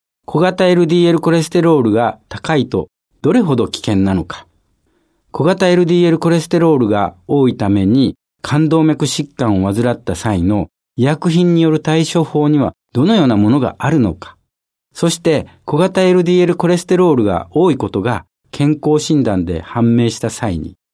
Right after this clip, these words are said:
つまり未病患者ですけども、に対する機能性食品による対処方法にはどのようなものがあるのかなどについて、医師や薬剤師の専門家に向けてではなく、一般の方々に分かりやすく概説していっています。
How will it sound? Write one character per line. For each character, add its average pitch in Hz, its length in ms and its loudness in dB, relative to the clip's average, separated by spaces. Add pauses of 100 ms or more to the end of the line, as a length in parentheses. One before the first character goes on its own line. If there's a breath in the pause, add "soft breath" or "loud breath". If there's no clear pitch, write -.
(500)
つ - 80 -2
ま 135 100 2
り 98 80 0
未 110 220 2
病 135 120 2
患 123 240 -2
者 90 200 -6
で 98 80 -10
す - 100 -14
け 85 80 -12
ど 95 80 -8
も、 127 220 -2 (160)
に 170 160 0
対 175 260 0
す 120 220 -4
る 139 260 0 (300 loud breath)
機 - 100 -2
能 170 160 2
性 180 160 0
食 190 320 -4
品 165 220 2
に 147 80 2
よ 151 120 2
る 190 360 0
対 131 180 0
処 127 160 -2
方 139 220 -2
法 101 200 -4
に 110 120 0
は 131 100 0
ど 98 140 0
の 135 80 2
よ 196 100 2
う 226 60 2
な 170 80 2
も 113 100 2
の 113 100 2
が 127 220 -4
あ 107 80 -2
る 98 80 -2
の 90 140 -2
か - 220 -18 (200)
な 170 140 0
ど 160 80 2
に 127 120 2
つ - 140 -6
い 92 100 -2
て、 101 300 -4 (200)
医 151 100 -2
師 165 200 -2
や 143 140 2
薬 117 240 -2
剤 147 220 0
師 127 140 -4
の 202 220 0
専 139 420 0
門 131 280 2
家 131 200 -6
に 180 320 -2
向 127 140 -2
け 127 120 -4
て 165 140 -2
で 156 80 0
は 113 100 -2
な 85 100 -4
く、 - 180 -16 (260)
一 - 160 -2
般 180 260 -2
の 175 180 2
方 160 280 -4
々 123 280 -2
に 156 180 2
分 107 100 -2
か 143 120 -4
り 151 80 0
や 180 100 0
す 180 120 -12
く 180 120 -2
概 113 200 -2
説 104 300 -8
し - 120 -10
て 101 160 -2
い 90 80 -2
っ 85 40 -10
て 87 220 -14
い 85 60 -6
ま 82 160 -10
す。 - 140 -20